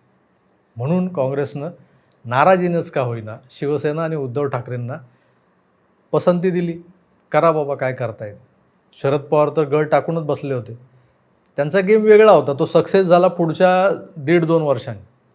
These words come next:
महाविकास आघाडी या संधी साधूंचा मेळावा भरलाय हे सगळ्यांना दिसत होतंच, पण, पण उघडपणे कोणीच बोलत नव्हतं. काँग्रेसच्या इकोसिस्टमने आपल्या फायद्यासाठी उभाटांना नंबर वन सीएम बनवून दाखवणारा एक पोल घडवून आणला.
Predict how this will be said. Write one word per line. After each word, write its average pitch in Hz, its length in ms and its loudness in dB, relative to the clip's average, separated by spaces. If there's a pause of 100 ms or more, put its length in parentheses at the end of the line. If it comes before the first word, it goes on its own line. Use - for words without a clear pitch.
(960)
महाविकास 156 500 0
आघाडी 160 340 2
या 190 100 0
संधी 151 320 -4
साधूंचा 156 420 -2
मेळावा 143 380 2
भरलाय 131 500 -4 (180)
हे 135 100 -6
सगळ्यांना 151 360 0
दिसत 170 220 -2
होतंच, 180 380 -4
पण, 175 220 0 (1200)
पण 175 100 4
उघडपणे 190 480 2
कोणीच 196 340 -2
बोलत 165 320 0
नव्हतं. 123 240 -12 (680)
काँग्रेसच्या 160 440 -2
इकोसिस्टमने 165 720 -4
आपल्या 147 400 -4
फायद्यासाठी 143 540 -2
उभाटांना 143 600 -2 (360)
नंबर 175 360 0
वन 175 280 0
सीएम 175 360 -2
बनवून 160 280 -2
दाखवणारा 147 440 -2
एक - 160 -10
पोल 143 220 -2
घडवून 131 280 -2
आणला. 101 280 -8